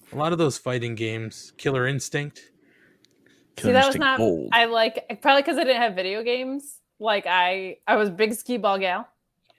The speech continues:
Speaker 2: I like skee ball. I like
Speaker 3: And a
Speaker 2: skee ball.
Speaker 3: big, um, do you remember, like, Big Bertha or whatever? With the plastic ball where you would throw it into her mouth and then her dress would expand and she would get fat?
Speaker 2: Yes,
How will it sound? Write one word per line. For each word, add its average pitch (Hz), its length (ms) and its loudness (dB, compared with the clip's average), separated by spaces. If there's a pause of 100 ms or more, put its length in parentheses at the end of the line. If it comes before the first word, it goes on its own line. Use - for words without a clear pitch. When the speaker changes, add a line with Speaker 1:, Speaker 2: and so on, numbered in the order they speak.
(800)
Speaker 2:
I 156 100 -2
like 214 180 2
skee - 220 -6
ball. 175 340 -2 (300)
I 139 60 -12
like 175 140 0
Speaker 3:
And 233 100 2
a 226 40 -2
Speaker 2:
skee 226 120 -4
ball. 208 140 -4
Speaker 3:
big, 226 240 0
um, 202 560 -6 (120)
do 202 120 -2
you 262 80 6
remember, 269 340 4
like, 254 280 2
Big 220 220 -2
Bertha 202 440 0
or 226 140 0
whatever? 233 500 -2 (320)
With 233 100 -4
the 226 80 0
plastic 240 480 2
ball 202 240 4
where 220 100 0
you 220 100 2
would 202 140 -2
throw 202 200 0
it 185 60 -2
into 196 180 -8
her 208 160 -2
mouth 185 320 0
and 190 100 -4
then 185 120 -2
her 196 100 -6
dress 165 300 -6
would 196 100 -8
expand 196 360 -6
and 208 80 -8
she - 120 -8
would 180 80 -8
get - 180 -6
fat? 175 360 -4 (380)
Speaker 2:
Yes, 123 460 0